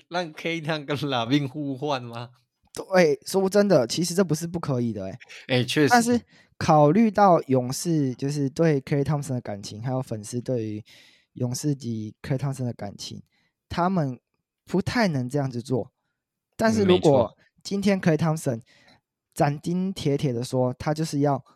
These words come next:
Speaker 2: 顶薪合约，
Speaker 1: 大约。
Speaker 2: 那我就跟你讲，交易掉，
Speaker 1: 啊，
Speaker 2: 就直接交易掉。
Speaker 1: 啊，啊，啊，直接交易掉。
Speaker 2: 反正，反正你到时候，你到时候他合约到期，他也是散人嘛，反正没有要，没有要，你签不回来，他太贵了，你签不回来。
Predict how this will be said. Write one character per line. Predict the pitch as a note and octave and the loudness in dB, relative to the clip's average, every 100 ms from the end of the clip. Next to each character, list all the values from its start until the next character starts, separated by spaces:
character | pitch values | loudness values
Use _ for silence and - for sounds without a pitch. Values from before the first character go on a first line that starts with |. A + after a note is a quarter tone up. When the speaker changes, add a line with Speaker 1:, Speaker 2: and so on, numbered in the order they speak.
| _ _ _ | _ _ _
Speaker 2:
顶 | - B2+ | -6 -4
薪 | B2 | -2
合 | A2+ B2+ | -2 -2
约， | A2 A2+ | -2 -2
Speaker 1:
大 | G#2+ | -4
约。 | G#2 - _ _ - | -8 -16 _ _ -2
Speaker 2:
那 | C#3 | 2
我 | C#3+ | 2
就 | |
跟 | D#3 | 2
你 | D3 | -2
讲， | C#3 A2 | -4 -6
交 | C3 C#3 | -6 -2
易 | C3 | 0
掉， | B2+ | 0
Speaker 1:
啊， | A#2 G#2 G2 G2+ G2 F#2 | 0 0 -4 -10 -14 -4
Speaker 2:
就 | D3 | -2
直 | C#3 | -2
接 | |
交 | A#2+ A#2 | -2 -2
易 | |
掉。 | G2 G2+ | -2 -2
Speaker 1:
啊， | |
啊， | F#2+ F2+ | -4 -10
啊， | F2+ | -10
直 | - A#2 | -4 0
接 | |
交 | C3 B2 | 2 4
易 | |
掉。 | B2 A2 | 2 0
Speaker 2:
反 | |
正， | G#2 | -4
反 | E3 F3+ | -8 -4
正 | B3+ | -4
你 | G#3+ C#3+ | -6 -6
到 | - F#3+ | -2 -2
时 | F#3+ D3+ | -2 -4
候， | F3+ D3+ - | -2 -4 -6
你 | - D#3 | -12 -2
到 | D#3+ | 0
时 | G3 D#3 | 2 2
候 | E3+ F3+ | 2 2
他 | E3+ F3 | 0 -2
合 | D3+ | -2
约 | C#3+ | 0
到 | D#3 | 0
期， | D3 B2 | -2 0
他 | D3+ | 2
也 | |
是 | C#3+ D#3 | 2 0
散 | C3+ A2+ | -2 -4
人 | G#2 | -6
嘛， | G2+ F#2+ | -8 -10
反 | G#2 | -6
正 | B2+ | -6
没 | D#3+ D3+ | -4 -2
有 | |
要， | B2 C3+ - | 0 -2 -2
没 | D3 | -2
有 | D3+ | 0
要， | C#3+ | -2
你 | C3 B2+ B2+ A#2+ B2 | -2 -2 -4 -6 -10
签 | - D#3+ | -4 0
不 | F#3 | 4
回 | D#3 | 4
来， | A#2+ A2 | 2 -2
他 | D#3+ | -6
太 | D#3+ | -6
贵 | E3 D#3+ B2 | -4 -4 -4
了， | G2+ | -6
你 | A2 | -10
签 | C3+ | -8
不 | C#3 | -4
回 | C3+ | -6
来。 | E2+ | -6